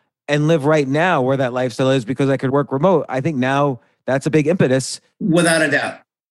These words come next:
Speaker 1: The taxes are, are a big deal too, but both, both in California and New York and, and maybe some other places. Like,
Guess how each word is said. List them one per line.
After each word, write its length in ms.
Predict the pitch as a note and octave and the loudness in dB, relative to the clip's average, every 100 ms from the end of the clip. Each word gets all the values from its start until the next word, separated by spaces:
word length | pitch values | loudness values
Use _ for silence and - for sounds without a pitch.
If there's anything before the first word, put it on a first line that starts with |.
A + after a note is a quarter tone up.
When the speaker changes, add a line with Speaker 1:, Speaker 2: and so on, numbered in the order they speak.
| _ F3+ | _ 0
Speaker 1:
The 100 | F3+ | 2
taxes 500 | G#3+ G#3+ F3 F#3 D#3+ | 4 2 2 0 2
are, 240 | D3+ D3+ | 2 2
are 200 | D3 C#3+ | 2 0
a 40 | |
big 240 | C3 C#3+ A#2+ | 2 0 0
deal 200 | C#3+ C3 | 0 0
too, 200 | C#3 A2+ | -2 -2
but 160 | B2+ | 0
both, 240 | C3 C#3 A2 G2+ | 2 2 0 -2
both 200 | C#3 C3 | 0 0
in 60 | |
California 580 | C#3 C3+ B2+ C3+ C3 B2+ | 0 0 2 0 2 0
and 120 | B2 | 0
New 80 | B2+ | -2
York 340 | B2+ B2+ B2 | 0 0 0
and, 180 | B2 A2+ | -2 -4
and 240 | - A2+ A#2 | -2 2 2
maybe 200 | A#2+ B2 | 2 0
some 140 | B2+ | 0
other 140 | C3 | 0
places. 280 | A#2+ A2+ G2 | 0 -2 0
Like, 160 | B2+ | -2